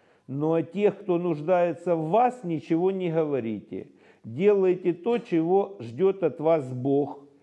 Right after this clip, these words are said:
и Он обеспечит вам тем, что нужно вам». О чем это говорит? Что у любого человека есть рядом с ним кто-то, кто нуждается в нем.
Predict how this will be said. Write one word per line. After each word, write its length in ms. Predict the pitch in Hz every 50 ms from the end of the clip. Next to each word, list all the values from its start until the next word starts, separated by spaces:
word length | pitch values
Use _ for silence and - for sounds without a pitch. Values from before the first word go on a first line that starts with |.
| _ _ _ _
и 120 | - 147 156
Он 280 | 175 185 190 190 185
обеспечит 880 | 185 180 170 156 170 160 - - - 196 185 185 185 185 185 170 143 -
вам 480 | 170 185 220 247 262 254 247 240 - - - _ _ _ _ _ _ -
тем, 300 | 190 220 247 247 226 170
что 260 | - - - 160 151
нужно 440 | 156 185 208 185 151 165 156 139 123
вам». 460 | 110 113 107 104 101 95 98 - - _ _ _ _ _ _ _ _ _ _ _ _ _ _ _ _ _ _ _ _ _ _ _ _ _ _ _ _ _ _ _ -
О 100 | - 135
чем 300 | 131 - 214 220 226 226
это 240 | 226 208 214 214 202
говорит? 220 | 190 180 165 139
Что 280 | - - - 190 175 170
у 160 | - 190 196
любого 560 | 196 190 202 185 175 208 208 196 190 196 190
человека 920 | 180 - - 190 185 190 190 202 226 247 269 247 247 - 160 127 113 - - - - -
есть 360 | - 143 170 202 208 196 202 -
рядом 520 | 180 196 190 190 170 160 190 185 185 165
с 120 | - -
ним 300 | - 185 185 180 175 165
кто-то, 420 | 175 - - 226 247 247 247 247 175
кто 220 | - - - 175
нуждается 720 | 170 175 170 151 143 143 190 196 202 196 175 - - 185 175
в 120 | 156 151
нем. 480 | 165 156 143 127 113 101 90 82 73